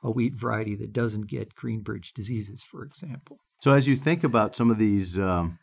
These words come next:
Speaker 2: aspirational systems and some of the alternative crops that might be needed to fit into this, do you have some favorites for our cereal crop rotations around here?
Speaker 1: Yeah, I, I, you know, in this higher rainfall area where we're sitting right now, it,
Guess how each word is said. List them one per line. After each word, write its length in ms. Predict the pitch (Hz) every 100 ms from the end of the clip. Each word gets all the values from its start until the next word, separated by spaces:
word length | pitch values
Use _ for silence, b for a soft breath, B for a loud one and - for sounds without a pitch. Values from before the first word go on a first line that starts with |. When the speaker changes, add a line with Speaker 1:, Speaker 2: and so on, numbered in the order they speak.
| _
Speaker 2:
aspirational 1040 | 92 117 117 - 104 107 113 113 101 95 92 B B B B
systems 540 | - 127 113 113 107 92
and 120 | 92
some 220 | 110 104
of 80 | 92
the 260 | 92 92
alternative 560 | 87 92 92 113 101 85
crops 420 | - 92 95 -
that 200 | 87 -
might 280 | 90 92 92 - _ _ _ _ -
be 120 | 95
needed 300 | 95 101 87
to 60 | 80
fit 180 | 82 104
into 260 | 110 110
this, 320 | 85 85 82 -
do 80 | 101
you 120 | 101
have 140 | 110
some 160 | - 98
favorites 460 | 90 104 113 120 -
for 200 | - 110
our 260 | 107 104 - b b
cereal 540 | - 120 117 117 113 _ _
crop 300 | - 120 120
rotations 580 | 117 117 123 120 131 123
around 240 | 120 123
here? 180 | 131 156 - B B B
Speaker 1:
Yeah, 180 | 175 185
I, 80 | 156 - -
I, 80 | - - _ _ -
you 120 | 156
know, 240 | 165 170 170 _ _ -
in 180 | 175 165
this 260 | 156 143 -
higher 300 | - 190 156
rainfall 500 | 165 170 170 131 127
area 380 | 120 123 120
where 180 | 117 120
we're 120 | 117
sitting 300 | 113 147 139
right 240 | 131 117 127
now, 280 | 131 139
it, 80 | 117